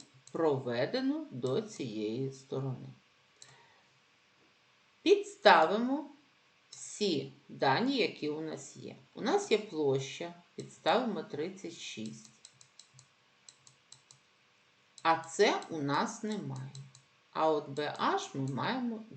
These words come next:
вісім. Можемо зразу одну другу помножити на вісім. І будемо мати чотири А С дорівнює тридцять шість. Переставила місцями для зручності.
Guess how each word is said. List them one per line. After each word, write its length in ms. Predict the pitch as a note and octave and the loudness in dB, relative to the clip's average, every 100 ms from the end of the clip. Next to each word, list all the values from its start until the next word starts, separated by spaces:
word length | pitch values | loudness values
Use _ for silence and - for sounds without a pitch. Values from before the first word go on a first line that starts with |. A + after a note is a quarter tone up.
| A#2 | -10
вісім. 440 | G#2+ - - - - - _ _ _ _ _ _ _ - | -8 -10 -16 -20 -20 -20 _ _ _ _ _ _ _ -4
Можемо 580 | F3+ A#3 G4 F4 D4 G#3+ | 2 4 4 2 2 2
зразу 500 | F#3 D#3+ D#3+ B3+ - | 6 6 6 0 -2
одну 320 | F#3+ E3 D#3 | -2 0 -2
другу 420 | C3+ C#3+ A#3 C#4+ | -2 0 0 -2
помножити 720 | - E3 D3+ D3 D3+ C3+ - E3+ | -6 -4 -4 -4 -6 -10 -12 -10
на 180 | E3+ | -8
вісім. 440 | D#3 A2+ A2 - C3 | -8 -8 -10 -16 -16
І 100 | - | -14
будемо 420 | D#3 C#3+ C#3 C3+ B2+ | -6 -4 -2 -2 -2
мати 440 | C#3 A#3 - C#4+ - | 0 -2 -4 -12 -14
чотири 880 | - - D3+ - C#3 C3+ F3+ A3+ C4+ - - _ _ - | -10 -6 -6 -4 0 2 0 -2 -4 -10 -20 _ _ -2
А 360 | C3+ C3+ F3+ - _ _ _ | 0 0 -4 -12 _ _ _
С 300 | - - B2 - - - _ _ _ _ _ _ _ - | -16 -6 -6 -6 -14 -20 _ _ _ _ _ _ _ -10
дорівнює 840 | D3 E3+ D3 F#3 C4+ C#4 C#4 C#4 C#4 | -2 0 2 2 0 0 0 -2 -4
тридцять 560 | C3 C3 C3+ - E3+ - | -4 -2 -2 -8 -14 -12
шість. 480 | - - G#2+ - - | -12 -8 -8 -6 0
Переставила 800 | F4+ E4+ - E3+ D3+ D3 D3 | 2 2 2 4 4 2 -2
місцями 640 | C#3+ C3+ C3+ - A#3+ D#4+ D#4+ | -2 -4 -4 2 4 2 -2
для 180 | C#3+ E3 | 0 0
зручності. 840 | G3 C3 A#2 - - C3 - - | 0 -6 -8 -10 -14 -16 -20 -20